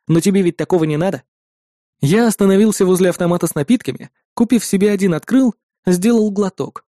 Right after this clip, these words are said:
За все это время с той стороны не слышалось ни единого слова. "Но я действительно желаю этой женщине счастья и хочу видеть тебя рядом с ней".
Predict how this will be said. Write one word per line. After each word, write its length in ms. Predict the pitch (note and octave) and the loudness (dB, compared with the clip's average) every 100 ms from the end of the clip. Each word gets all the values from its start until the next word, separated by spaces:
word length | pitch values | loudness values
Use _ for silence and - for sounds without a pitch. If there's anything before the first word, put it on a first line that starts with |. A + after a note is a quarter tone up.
| _ _ _ _ - | _ _ _ _ -6
За 180 | C#3 E3+ | -2 -2
все 240 | - D4+ | 2 2
это 140 | C4 | 2
время 300 | F#3+ G#3 A3 | 2 4 2
с 100 | G3+ | 0
той 140 | - D#3 | 0 -2
стороны 380 | - D3 C#3+ D#3 | 0 -2 0 0
не 120 | D#3 | -2
слышалось 500 | - D3 D3+ C#3+ - | -2 -2 0 -2 0
ни 120 | G3 | 0
единого 420 | G#3+ D3 C3+ C3+ | 0 0 -4 -6
слова. 440 | C#3+ D3+ B2+ - - _ _ _ _ _ _ _ | -6 -4 -4 -6 -20 _ _ _ _ _ _ _
"Но 160 | D#3 F3 | -2 0
я 200 | F3 A3 | 2 2
действительно 540 | F#3 - A3 A3 F#3 | 2 2 2 2 2
желаю 380 | E3 F3 G3+ E3+ | 4 2 2 2
этой 200 | E3+ F3 | 2 2
женщине 380 | D3+ G#3+ - E3+ | 2 0 0 -4
счастья 600 | - G#3 G3 - B2 - _ _ _ - | -2 -2 -2 -4 -10 -12 _ _ _ -2
и 160 | F#3+ | 0
хочу 300 | G3 G#3+ - | 0 -2 2
видеть 320 | F3 G#3 G#3+ | 2 2 0
тебя 320 | - D3 D#3 A3 | -2 -2 0 0
рядом 240 | D3 D3 | -2 -4
с 120 | - | -2
ней". 280 | G#3+ D3+ - | -2 -4 -8